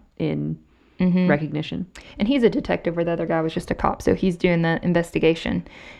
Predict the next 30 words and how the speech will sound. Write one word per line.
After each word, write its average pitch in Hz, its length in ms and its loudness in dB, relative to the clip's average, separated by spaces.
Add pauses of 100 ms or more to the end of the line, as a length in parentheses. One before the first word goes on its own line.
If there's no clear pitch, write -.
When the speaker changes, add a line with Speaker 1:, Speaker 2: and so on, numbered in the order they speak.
(140)
Speaker 2:
And 180 280 4
they 175 140 4
quickly 233 420 4
confirm 175 560 2
that 165 320 2
the 180 80 0
body 160 420 2
is - 340 4
Angela 175 360 2
Palmer. - 540 -4 (240)
Malliot 185 580 4
decides 170 580 0
to - 100 -2
start 180 300 2
his 202 160 -2
investigation 175 840 0 (360)
by 175 160 4
interviewing 165 640 2
Cynthia 160 460 0
first. - 600 -4 (840)
Cynthia's 190 680 4
face 175 360 6
was 175 120 2
apparently 170 560 0
just 160 400 -4
blank, 165 640 0
void 170 320 6
of 160 100 0
emotion 160 500 0
during 160 460 -2